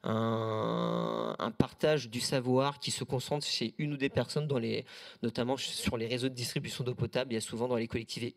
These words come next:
une ou deux personnes expertes qui mettent pas mal de temps et d'énergie à analyser ce qui se passe dans le réseau pour en comprendre les comportements et les comportements anormaux. Et du coup, ce qui, ce qui génère en fait une situation de tension,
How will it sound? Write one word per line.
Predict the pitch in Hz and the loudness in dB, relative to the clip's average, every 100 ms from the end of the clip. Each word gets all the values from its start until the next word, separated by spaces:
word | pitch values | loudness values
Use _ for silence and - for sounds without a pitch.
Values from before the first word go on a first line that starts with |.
| - | -4
une | 156 131 107 - - _ _ | -2 -2 -4 -12 -20 _ _
ou | 135 | -4
deux | 123 131 | 0 4
personnes | 143 - 139 - | 2 2 -2 -2
expertes | 143 - 143 147 - - - - - - | -6 -2 0 0 -2 -18 -18 -18 -18 -8
qui | - 123 | -2 0
mettent | 123 - | 0 2
pas | - 147 | 2 4
mal | 151 135 | 2 2
de | 135 | 0
temps | - 165 151 | 2 4 4
et | 135 | 2
d'énergie | 123 135 135 127 131 127 | 0 2 2 2 2 2
à | |
analyser | 131 139 131 135 | 4 2 0 -4
ce | - | -6
qui | - | -2
se | |
passe | - 135 | 2 2
dans | 127 | 2
le | 120 | 0
réseau | 117 131 | 2 0
pour | 147 131 | 0 -2
en | 117 | 0
comprendre | 147 - 147 139 - - _ _ _ - | -2 0 0 -4 -10 -16 _ _ _ -6
les | 117 | -4
comportements | - - 139 - 135 139 | -2 0 2 2 4 4
et | |
les | 120 | 2
comportements | - 113 127 143 127 | 0 0 0 0 2
anormaux. | 123 113 113 147 - - - - - - | 2 2 0 -2 -4 -16 -18 -18 -16 -2
Et | 143 | 0
du | 131 123 | 0 -2
coup, | - | -2
ce | - | -2
qui, | - - 110 113 | -4 -2 0 0
ce | 104 | -2
qui | - 104 113 110 | -4 -4 -2 -2
génère | 117 120 127 | 0 2 0
en | |
fait | 117 127 - | 0 -4 -4
une | 117 | -8
situation | - 123 - 117 | -6 -6 -4 -8
de | |
tension, | - 123 - - | -4 -4 -2 -2